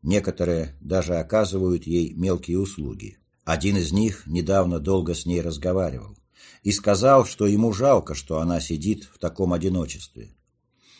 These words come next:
Несколько дней тому назад, когда её хотели перевести в другую, более поместительную камеру и посадить вместе с ней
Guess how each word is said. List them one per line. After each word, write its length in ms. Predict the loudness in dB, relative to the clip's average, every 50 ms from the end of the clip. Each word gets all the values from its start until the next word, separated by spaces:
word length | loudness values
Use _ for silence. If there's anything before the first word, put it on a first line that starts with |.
| _ _ -2
Несколько 560 | 2 2 2 2 2 -2 -4 -2 -2 -2 -2
дней 220 | 0 0 0 0
тому 260 | 0 -2 -2 -2 -2 -2
назад, 460 | -2 -4 -4 -2 0 0 -2 -2 -6 -14 _ _ _ _ _ _ _
когда 300 | -2 -2 0 2 4 4
её 260 | 4 4 4 2 2
хотели 400 | 0 0 -4 -4 -2 -2 -2 -2
перевести 640 | -2 -2 -2 -2 0 0 -2 -2 -6 -6 -4 -4 -2
в 80 | -2 -2
другую, 600 | -4 -4 -4 -4 -2 0 2 2 2 2 0 -4 -10 _ _ _ _
более 400 | -2 2 4 4 4 4 2 2
поместительную 880 | 0 0 -2 0 -2 -2 -4 -6 -6 -4 -4 -4 -4 -2 -2 -4 -4 -4
камеру 560 | -2 0 2 2 2 0 -2 -4 -8 -12 -16 _ _ _ _ _ _ _ _
и 100 | -10 -6
посадить 540 | -4 -4 -2 0 0 0 2 0 0 0 -2
вместе 360 | -2 -2 -2 -2 -4 -6 -6
с 120 | -6 -4 -2
ней 360 | 0 0 0 0 -2 -6